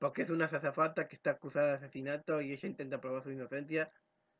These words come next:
así que está guay, está guay. Y se viene ahora, creo, Mortal Kombat, la nueva peli de Mortal Kombat que va a estar ahí en H B O, así que esa también tengo ganas porque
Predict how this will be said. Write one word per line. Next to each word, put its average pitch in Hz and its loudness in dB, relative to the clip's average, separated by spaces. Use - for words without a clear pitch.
así 143 -6
que 139 2
está - 4
guay, 147 4
está 143 4
guay. 135 0
Y 170 -2
se 170 12
viene 247 10
ahora, 226 12
creo, 208 6
Mortal 175 6
Kombat, 180 6
la 143 6
nueva 160 6
peli 165 6
de 160 6
Mortal 151 2
Kombat 160 2
que 147 0
va 139 2
a - 2
estar 143 6
ahí 143 0
en 143 -2
H 135 -4
B 127 0
O, 147 4
así 131 -2
que 135 -2
esa 143 -2
también 139 -2
tengo 131 -4
ganas 143 -2
porque 123 -8